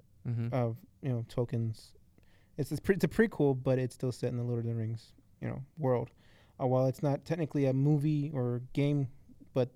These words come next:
Speaker 2: they do wanna kinda see if they'll buy it to keep all that in, under
Speaker 1: All
Speaker 2: one
Speaker 1: it.
Speaker 2: category, basically.
Speaker 1: I
Speaker 2: The other
Speaker 1: wonder
Speaker 2: one would be, like, uh, Sony and Disney, of course.
Speaker 1: Sony and Disney.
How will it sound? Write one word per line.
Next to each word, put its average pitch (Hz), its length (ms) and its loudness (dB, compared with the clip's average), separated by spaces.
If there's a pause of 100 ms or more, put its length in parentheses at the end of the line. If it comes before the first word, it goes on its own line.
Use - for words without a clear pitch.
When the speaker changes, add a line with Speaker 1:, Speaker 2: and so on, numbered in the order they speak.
(200)
Speaker 2:
they 135 120 2
do 131 180 0
wanna 131 200 0
kinda 120 320 -6 (580)
see - 160 2
if 151 80 6
they'll 147 120 4
buy 131 240 4
it 131 100 -2
to 135 80 -10
keep 139 260 -6
all 123 460 0 (160)
that 123 240 2
in, 120 260 -2
under 135 160 2
Speaker 1:
All 127 80 4
Speaker 2:
one 131 160 4
Speaker 1:
it. 123 60 -2
Speaker 2:
category, 120 440 0
basically. 123 460 -6 (1200)
Speaker 1:
I 127 40 -2
Speaker 2:
The 139 60 2
other 170 40 2
Speaker 1:
wonder 147 360 4
Speaker 2:
one 143 140 6
would 135 160 4
be, 127 260 2
like, 123 340 -2
uh, 67 260 -4 (460)
Sony 131 520 2
and 113 160 -2
Disney, 123 320 2 (240)
of - 80 -14
course. - 280 -6 (800)
Speaker 1:
Sony 156 460 -10
and 143 200 -8
Disney. - 440 -12